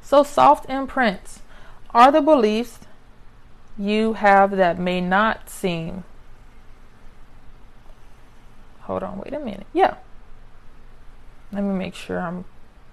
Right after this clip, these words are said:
I wanna read something that actually has a lot of information in it. Eh, okay. So soft imprints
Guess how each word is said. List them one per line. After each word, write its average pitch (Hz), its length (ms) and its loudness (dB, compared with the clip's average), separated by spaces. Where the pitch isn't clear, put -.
I 202 80 -10
wanna 185 260 -6
read 185 260 -8
something 190 360 -8
that 185 40 -4
actually 185 300 -8
has 180 220 -8
a 185 60 -10
lot 185 180 -8
of - 60 -12
information 196 600 -12
in 196 160 -8
it. 202 60 -14
Eh, 269 160 -12
okay. 196 260 -6
So 302 140 4
soft 311 320 6
imprints 269 520 -2